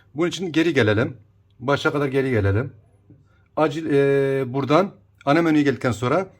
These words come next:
acil arama dü-, düğmesi var. Şuraya tıklıyoruz. Acil durum bilgisi. İki sefer tıklıyoruz. Şuradan kalem işareti var. Kalem işaretine tıklıyoruz.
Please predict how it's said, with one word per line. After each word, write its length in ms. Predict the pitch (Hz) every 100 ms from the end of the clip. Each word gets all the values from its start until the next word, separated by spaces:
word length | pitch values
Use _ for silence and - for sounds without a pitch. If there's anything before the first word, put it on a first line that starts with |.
| _ _ _ _ _ _ _ -
acil 280 | 147 151 180
arama 240 | 160 170
dü-, 320 | 143 135 143
düğmesi 320 | 123 123 101
var. 240 | 98 85 - _ _ _ _ _
Şuraya 260 | - 180 175
tıklıyoruz. 680 | - 143 110 117 147 - - _ _ _ _ _ _ _ _ _ _ _ - _ _ _ _
Acil 300 | 151 147 175
durum 220 | 160 170
bilgisi. 560 | 143 110 98 - 92 71 - - - _ _ _
İki 200 | 143 -
sefer 280 | 156 165 151
tıklıyoruz. 720 | - - 139 104 127 - - _ _ _ _ _ _ _ _ _ _ _
Şuradan 560 | - 196 165 170 196 - _ _ _
kalem 240 | 156 160
işareti 360 | 139 123 101 107
var. 220 | 87 - _ _ _ _ _
Kalem 220 | 139 170
işaretine 320 | 170 156 156 151
tıklıyoruz. 720 | - 110 104 120 147 -